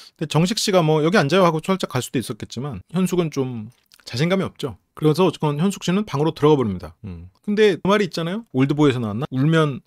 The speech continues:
어떻게 되죠? 세상이 다 우-, 외면하나요?" 대사가 뭐더라? 어쨌건 우는 건 혼자 울게 되겠죠. 나는 정식님이랑 데이트 끝나고 그 얘기를 하는 거, 서운했던 얘기를 이제 하는 거죠. 뭔가 찝찝했다.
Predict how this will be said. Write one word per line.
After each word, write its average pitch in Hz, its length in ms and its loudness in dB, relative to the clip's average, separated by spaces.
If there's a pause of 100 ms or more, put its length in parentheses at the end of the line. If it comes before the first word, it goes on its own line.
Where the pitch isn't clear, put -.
(120)
어떻게 131 200 -4
되죠? 147 260 -4 (220)
세상이 170 480 -2 (260)
다 123 140 0
우-, 117 120 -2 (380)
외면하나요?" 131 560 -2
대사가 104 240 -6
뭐더라? 90 240 -12 (800)
어쨌건 147 200 0
우는 147 260 4
건 185 100 2
혼자 220 200 4
울게 160 200 4
되겠죠. 135 460 -4 (160)
나는 117 600 -6 (220)
정식님이랑 120 1080 -2 (260)
데이트 113 280 -4
끝나고 120 280 -4
그 151 80 0
얘기를 156 220 2
하는 175 100 2
거, 147 80 0
서운했던 196 420 2
얘기를 113 180 0
이제 104 140 -4
하는 156 140 -4
거죠. 107 260 -8 (400)
뭔가 92 220 -6
찝찝했다. - 600 -10